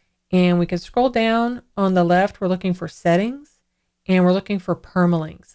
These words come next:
That's the structure of our web address. It's considered permalinks. And you notice it's already saying, "Hey, if there's permalinks going on, you need to be careful." I currently have it set to day and name.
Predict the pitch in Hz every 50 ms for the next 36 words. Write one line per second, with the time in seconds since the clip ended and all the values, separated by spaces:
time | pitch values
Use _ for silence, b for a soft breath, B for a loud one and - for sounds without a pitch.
0 | _ _ _ - 175 170 170 175 - _ _ _ _ - 180 170 165 - - -
1 | - 170 165 - - - 170 165 160 - - 165 165 165 160 165 - - 160 160
2 | 156 160 160 160 160 160 - 160 - - - - 170 165 - - 170 165 - -
3 | 165 160 160 - - 165 160 165 160 160 - 98 - _ _ _ _ _ _ _
4 | _ _ - 180 180 180 180 180 175 175 175 - - _ - 185 175 165 - -
5 | 170 160 160 156 156 160 165 156 156 - - 165 165 165 - _ _ - 262 262
6 | 269 269 262 262 254 - - 247 247 240 233 233 233 226 233 226 202 180 170 156
7 | 160 160 160 - _ - 226 226 233 - 262 269 294 - _ _ _ _ _ _
8 | _ _ _ _ _ _ - 180 170 170 165 170 - 233 220 - 202 208 196 208
9 | 196 196 190 - - - 196 180 175 - - - 175 165 151 151 - 156 156 165
10 | 170 175 175 180 - - 170 165 165 165 160 160 160 160 160 165 196 240 294 339